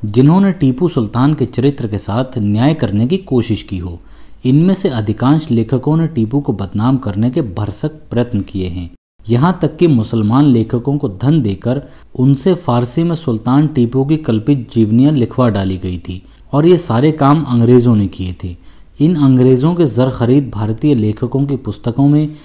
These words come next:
टीपू के अत्याचारों के अनेक कल्पित किस्से भरे हुए हैं। संसार के इतिहास में शायद बहुत ही कम लोगों के चरित्र पर इतने अधिक झूठे कलंक लगाए गए होंगे जितने उन भारतीय वीरों के चरित्र पर लगाए जाते हैं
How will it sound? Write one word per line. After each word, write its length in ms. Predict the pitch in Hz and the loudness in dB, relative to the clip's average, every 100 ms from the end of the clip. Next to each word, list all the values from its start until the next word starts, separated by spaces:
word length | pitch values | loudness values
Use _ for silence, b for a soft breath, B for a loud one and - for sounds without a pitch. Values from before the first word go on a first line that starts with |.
| B B - | B B 0
टीपू 320 | 160 165 202 | 0 2 2
के 120 | 190 | 2
अत्याचारों 760 | 147 120 - 156 143 127 143 | 0 -4 -2 -2 0 0 2
के 80 | 156 | 0
अनेक 500 | - 117 120 147 156 | -2 0 2 4 2
कल्पित 420 | 123 110 143 151 151 | -2 -2 -2 -4 -4
किस्से 300 | 104 - 151 | -6 -4 -4
भरे 320 | 107 120 123 | -2 0 0
हुए 240 | 101 95 | 0 -6
हैं। 240 | 87 90 - b b b | -8 -10 -14 b b b
संसार 540 | - 117 113 123 139 156 | -6 -2 -2 0 0 0
के 120 | 160 | 0
इतिहास 600 | 120 104 104 110 135 - | -2 -4 -4 -2 -2 -2
में 100 | 151 | -2
शायद 380 | 147 110 127 147 104 | -2 -4 -2 -2 -4
बहुत 360 | 101 117 117 - | -6 -6 -4 -6
ही 40 | |
कम 300 | 160 143 135 | -4 0 2
लोगों 260 | 123 113 127 | 2 0 -2
के 100 | 127 | -2
चरित्र 400 | - 110 127 127 | -4 -4 -4 -4
पर 320 | 123 139 139 - 139 | -4 -6 -6 -8 -6
इतने 280 | 131 175 | 0 0
अधिक 400 | 170 131 156 131 | 0 0 0 0
झूठे 320 | 104 120 123 170 | 0 0 0 0
कलंक 340 | 127 127 143 | 2 0 0
लगाए 380 | 101 95 120 147 | -2 -2 2 4
गए 160 | 143 | 4
होंगे 460 | 139 131 131 151 156 B B - | 4 2 2 0 -2 B B -8
जितने 440 | 110 143 160 185 | -2 0 0 0
उन 220 | 175 170 | 0 0
भारतीय 500 | 123 110 127 - 180 | 0 -2 -2 0 2
वीरों 360 | 147 107 123 156 | 2 2 2 2
के 100 | 151 | 0
चरित्र 380 | - 139 156 143 | -2 -2 -2 -4
पर 160 | 139 | -4
लगाए 360 | 110 92 95 131 | -4 -2 0 0
जाते 300 | 127 113 113 | 2 0 -2
हैं 320 | 110 143 160 | 0 0 -2